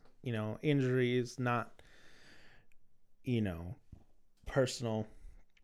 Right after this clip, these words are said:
personal stuff, you know, between my mom and my dad, you know, you know, not seeing my mom for a long time,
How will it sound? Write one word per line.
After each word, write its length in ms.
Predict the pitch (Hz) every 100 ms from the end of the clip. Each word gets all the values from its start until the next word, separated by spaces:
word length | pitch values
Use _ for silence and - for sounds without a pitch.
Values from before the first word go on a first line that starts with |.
| - - - - -
personal 360 | 139 127 127
stuff, 420 | 120 - 117 117 -
you 80 |
know, 100 | 113
between 320 | 110 104 - 113
my 80 |
mom 280 | 107 113 113
and 80 | 110
my 120 | 113
dad, 600 | 135 120 123 127 123 123 - - - - - - - - -
you 140 | 123 117
know, 500 | 110 110 104 107 117 - - - _ - - - - - - - - - - - - _ _ - _ - - - - -
you 140 | - 127
know, 120 | 117
not 260 | 117 113 -
seeing 240 | 120 110
my 80 | 104
mom 260 | 117 127
for 120 | 120 123
a 40 |
long 220 | 123 120
time, 580 | 120 127 120 120 117 117